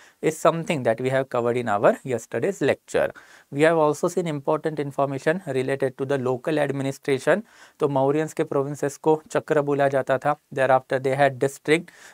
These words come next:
जिसको ये लोग अहरा बोला करते थे या फिर विषया बोला करते थे, and thereafter they have the local administration। तो ये basically ये वाले भी administrative unit we have discussed। So today we'll move on to the next topic। So we'll start with the society। But society पे जाने से पहले this is the slide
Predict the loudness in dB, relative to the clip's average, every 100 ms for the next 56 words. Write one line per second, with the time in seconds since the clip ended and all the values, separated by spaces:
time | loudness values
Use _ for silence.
0 | -6 -4 2 2 2 -2 -2 4 4 4
1 | 2 0 0 -4 -4 -4 -2 -2 -2 -4
2 | -6 0 0 0 0 0 -2 -4 -6 -4
3 | -6 -2 0 0 0 -4 -2 -4 -4 -2
4 | 0 0 0 0 -2 -4 -12 -12 -10 -8
5 | -4 -6 -6 -18 -20 -8 -2 0 2 0
6 | -2 -4 -2 2 2 2 2 2 0 0
7 | -8 -4 -4 0 -2 -2 -4 -4 -2 -2
8 | -2 -6 -6 -10 -6 -8 -2 4 4 4
9 | -8 -20 _ 0 2 2 -2 0 0 2
10 | 0 -4 0 0 2 -4 -4 _ -20 -2
11 | 2 2 0 4 6 6 0 _ _ _
12 | _ _ _ _ -2 4 4 4 0 -20
13 | -20 -6 -2 4 2 2 0 0 0 2
14 | 2 2 0 4 4 4 0 2 2 2
15 | 0 -2 -2 -4 2 2 2 -2